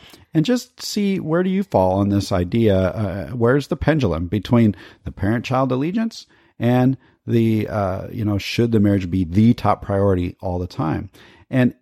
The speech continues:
if it's not supposed to, to be on one end or the other, that pendulum, then how do we get it to fall a little bit in the middle?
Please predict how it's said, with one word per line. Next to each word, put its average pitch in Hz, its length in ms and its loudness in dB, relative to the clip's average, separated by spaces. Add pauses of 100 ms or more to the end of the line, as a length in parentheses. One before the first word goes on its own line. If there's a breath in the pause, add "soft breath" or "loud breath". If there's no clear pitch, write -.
(100)
if 175 260 2
it's - 160 -2
not 170 140 2
supposed - 420 -4
to, 117 420 0
to 120 120 -2
be 127 180 0
on 110 220 2
one 120 320 2
end 127 200 4
or 123 60 6
the 110 140 2
other, 151 240 2
that 110 180 -2
pendulum, 208 540 2 (380)
then 139 260 2
how - 320 -14
do 196 80 -10
we 202 100 0
get 170 180 0
it 160 160 0
to 147 120 -4
fall 143 560 0 (160)
a 131 40 0
little 135 180 2
bit 139 80 2
in 120 80 0
the 123 60 2
middle? 147 300 -2